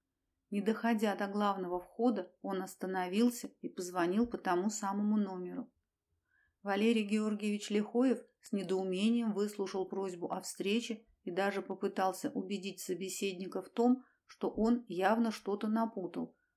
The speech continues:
но услышал магические слова "уголовный розыск" и вежливо попросил подождать его на улице. Полковник взглянул на часы. Половина двенадцатого.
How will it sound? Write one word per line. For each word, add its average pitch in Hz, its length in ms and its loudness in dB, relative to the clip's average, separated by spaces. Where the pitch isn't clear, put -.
но 208 180 2
услышал 208 600 -2
магические 190 680 -4
слова 202 600 0
"уголовный 185 600 0
розыск" 233 520 0
и 185 100 -4
вежливо 220 460 2
попросил 220 560 -2
подождать 175 640 -2
его 190 240 -4
на 196 240 -2
улице. 180 500 -8
Полковник 240 640 8
взглянул 190 560 0
на 226 120 2
часы. 208 540 -6
Половина 190 520 2
двенадцатого. 190 960 0